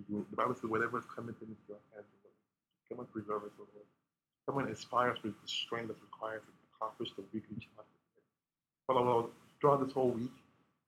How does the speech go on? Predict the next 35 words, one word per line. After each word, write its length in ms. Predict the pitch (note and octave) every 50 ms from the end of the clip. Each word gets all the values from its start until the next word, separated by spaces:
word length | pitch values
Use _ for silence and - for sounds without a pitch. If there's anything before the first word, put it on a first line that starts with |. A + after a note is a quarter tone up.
| _ _ _
whatever 340 | A#2 A2 A#2 C3 C3+ D#3 C#3+
challenges 400 | D3 - - C3 B2+ C3 A#2+ A#2+
that 80 | B2 A2+
might 160 | G#2+ A2 G#2+ -
come 180 | - A#2+ A2+ G#2+
our 120 | G#2 G#2
way, 120 | G#2 G#2 G2+ -
come 180 | - D3 D3+ C#3+
and 100 | B2 A#2
give 180 | B2 C3+ C3 B2
us 140 | B2 B2 - - - _ _ _ _ _ _ _ _ _ _ _ _ _ _ A#2
a 80 | A#2 A2 G#2+ - C#3
default 440 | C#3 C#3 - - C#3+ C3 C3 - A#2
reaction 500 | A2 G#2+ G#2+ A#2 A#2 A#2 - - B2 A2+
to 120 | - G#2 F#2+
worship. 300 | G2+ G#2 - - - - - - - _ _ _ _ _ _ _ _ _ _ _ _ _ _ _ -
Come 120 | - F#3 F3
and 80 | F3
help 200 | F3 E3 D#3+ E3
us 120 | D#3+ D#3+ -
to 140 | A2+ G2 - - - -
truly 400 | - - D#3 D#3 D#3 D#3 D#3 D#3+ - -
count 220 | C#3 C#3+ C#3+ C#3+ -
it 80 | C#3 C3+ -
all 240 | A2+ A2+ A2 A#2 A2+ A2
joy, 240 | - A2 G#2 G2+ - - - - _ _ _ _ _ _ _ _ _ _ -
because 300 | A2+ - - B2 A2+ G#2+ - -
those 200 | C3 C3+ C#3 C#3 -
afflict-, 380 | A2+ - - B2+ A2 - A#2+
those, 200 | C3+ C#3 C#3 C#3 -
those 180 | A#2 C3 C#3+ C#3
trials 460 | - - - B2+ B2 A#2+ A#2 A#2 A#2
and 100 | A2 G#2+
tribulations 460 | - - G#2 G2+ A2 G#2+ - A2 G#2+ -
will 100 | G2+ G2